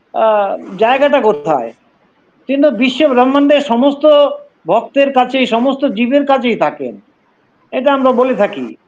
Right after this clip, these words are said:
হ্যাঁ, হ্যাঁ, আমিও অনুভব করি যে তিনি আমার কাছে আছেন, আরেকজন ভক্ত অনুভব করে তার কাছে আছেন, সবাই তা অনুভব করে তার কাছে আছেন। তাহলে প্রশ্নটা এই যে তার আসল জায়গাটা কোথায়, তিনি আসলে কোথায় থাকেন,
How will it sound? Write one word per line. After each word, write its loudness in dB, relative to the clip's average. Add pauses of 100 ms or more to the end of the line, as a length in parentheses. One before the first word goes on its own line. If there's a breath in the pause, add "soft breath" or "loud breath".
(180)
হ্যাঁ, -4 (360)
হ্যাঁ, -2
আমিও 0
অনুভব 2
করি 2
যে 0
তিনি 0
আমার 0
কাছে 0
আছেন, 0 (460)
আরেকজন 0
ভক্ত 0
অনুভব 2
করে 2
তার 0
কাছে 0
আছেন, 0 (300)
সবাই 0 (280)
তা 2 (520 loud breath)
অনুভব 2
করে 4
তার 2
কাছে 2
আছেন। 0 (520)
তাহলে 2
প্রশ্নটা 0
এই 2
যে 2 (1300)
তার 2
আসল 0
জায়গাটা 0
কোথায়, -8 (540)
তিনি -2
আসলে -2
কোথায় -4
থাকেন, -14